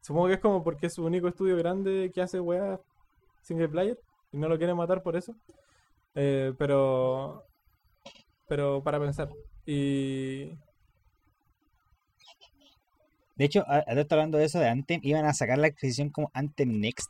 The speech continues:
Speaker 2: que era como el arreglo, como el
Speaker 1: Sí, po.
Speaker 2: No Man's Sky Next,
Speaker 1: Mm.
Speaker 2: también era la misma wea. Pero al final la, la, la cortaron y no va a
Speaker 1: Sí, po.
Speaker 2: salir más.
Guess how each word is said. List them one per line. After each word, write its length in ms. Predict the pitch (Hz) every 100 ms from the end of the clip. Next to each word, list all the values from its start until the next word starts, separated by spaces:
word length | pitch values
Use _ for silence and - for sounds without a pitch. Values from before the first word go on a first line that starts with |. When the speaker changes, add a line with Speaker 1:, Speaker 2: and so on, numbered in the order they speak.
| -
Speaker 2:
que 80 | -
era 100 | 131
como 160 | 135
el 80 | 127
arreglo, 420 | 113 117 139 165
como 240 | 139 123 117
el 560 | 113 110 113 101 101 - _ _ _ _ 143
Speaker 1:
Sí, 120 | 175
po. 160 | 147 -
Speaker 2:
No 140 | 139
Man's 200 | 156 143
Sky 380 | - 143 160 240 - -
Next, 320 | 170 - -
Speaker 1:
Mm. 60 | 165
Speaker 2:
también 260 | 165 214
era 80 | 233
la 60 | 240
misma 240 | 302 339
wea. 120 | 370 370 _ _ _ _ _ _ -
Pero 380 | 151 147 147
al 140 | 143 139
final 240 | 147 147
la, 440 | 143 139 135 127 117 _ _ -
la, 340 | 113 107 104 -
la 140 | 110
cortaron 360 | 107 101 127 131
y 60 | 113
no 100 | 113
va 60 |
a 20 | 110
Speaker 1:
Sí, 60 |
po. 40 | 104
Speaker 2:
salir 140 | 104
más. 180 | 95